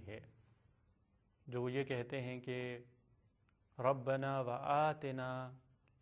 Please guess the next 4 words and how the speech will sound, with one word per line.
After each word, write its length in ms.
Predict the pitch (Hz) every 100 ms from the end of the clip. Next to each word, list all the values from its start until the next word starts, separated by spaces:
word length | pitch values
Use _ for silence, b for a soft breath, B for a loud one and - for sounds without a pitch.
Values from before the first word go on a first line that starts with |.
| -
ما 260 | 127 131
وعدتنا 1000 | 123 120 135 143 147 147 135 120 123 123 117
علی 340 | 110 110 110
رسولک، 540 | 110 117 104 120 -